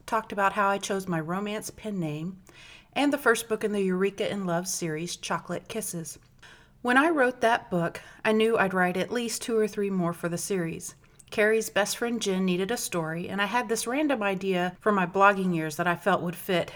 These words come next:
easily into Eureka Springs. That idea is the one that became Landscape Love.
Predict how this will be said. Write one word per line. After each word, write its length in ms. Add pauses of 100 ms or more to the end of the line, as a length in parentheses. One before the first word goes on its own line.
(140)
easily 500
into 260
Eureka 440
Springs. 560 (140)
That 300
idea 600
is 160
the 80
one 260
that 140
became 440
Landscape 640
Love. 420